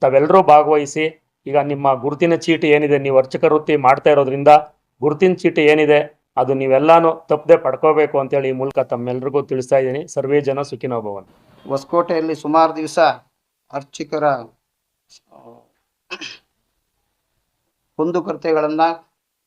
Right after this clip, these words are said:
Speaker 2: ಸಂಘ ಇರ್ಲಿಲ್ಲ. ಅಣ್ಣವ್ರು ಹೇಳ್ತಾ ಇದ್ರು, ಯಾವುದೇ ರೀತಿ, ಯಾವುದೇ ಹೊಸದಾಗಿ ಒಬ್ಬ ಅಧಿಕಾರಿಗಳು ಬಂದ್ರೆ ಅವ್ರಿಗೆ ನಾವು ಗುರುತಿಸ್ಬೇಕು, ಎಲ್ಲ ತಾಲೂಕುಗಳಿಂದ ಹೋಗಿ ಅವ್ರನ್ನ ಗುರುತಿಸ್ತಾ ಇದ್ದಾರೆ. ನಮ್ಮ ಹೊಸಕೋಟೆ ತಾಲೂಕಿನಿಂದ ನಾವು ಯಾರು ಹೋಗಿ ಅವ್ರಿಗೆ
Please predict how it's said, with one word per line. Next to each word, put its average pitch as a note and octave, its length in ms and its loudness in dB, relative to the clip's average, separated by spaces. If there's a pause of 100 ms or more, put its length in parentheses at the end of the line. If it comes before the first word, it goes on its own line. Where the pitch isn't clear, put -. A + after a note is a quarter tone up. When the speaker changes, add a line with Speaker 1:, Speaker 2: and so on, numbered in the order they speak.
Speaker 2:
ಸಂಘ F3+ 260 -4
ಇರ್ಲಿಲ್ಲ. E3 420 2 (600)
ಅಣ್ಣವ್ರು D#3+ 360 2
ಹೇಳ್ತಾ D#3+ 240 -2
ಇದ್ರು, C3 340 -10 (120)
ಯಾವುದೇ D#3 360 -2
ರೀತಿ, D3+ 600 -6
ಯಾವುದೇ D#3+ 300 -2
ಹೊಸದಾಗಿ D3+ 420 -2
ಒಬ್ಬ D3+ 240 -4 (580)
ಅಧಿಕಾರಿಗಳು D#3+ 520 0
ಬಂದ್ರೆ D3 560 -4 (380)
ಅವ್ರಿಗೆ D3+ 320 0
ನಾವು C#3+ 500 -4 (460)
ಗುರುತಿಸ್ಬೇಕು, D#3 880 -6 (220)
ಎಲ್ಲ D3 200 -2 (600)
ತಾಲೂಕುಗಳಿಂದ D#3 600 0
ಹೋಗಿ D3+ 260 0
ಅವ್ರನ್ನ C#3+ 260 -2 (360)
ಗುರುತಿಸ್ತಾ D3+ 440 -6
ಇದ್ದಾರೆ. C#3 540 -6
ನಮ್ಮ C#3 240 -10 (160)
ಹೊಸಕೋಟೆ D#3+ 420 -6
ತಾಲೂಕಿನಿಂದ D#3 500 -2
ನಾವು C#3 220 -4
ಯಾರು D3 240 -4
ಹೋಗಿ C#3+ 220 -8
ಅವ್ರಿಗೆ D3 480 -8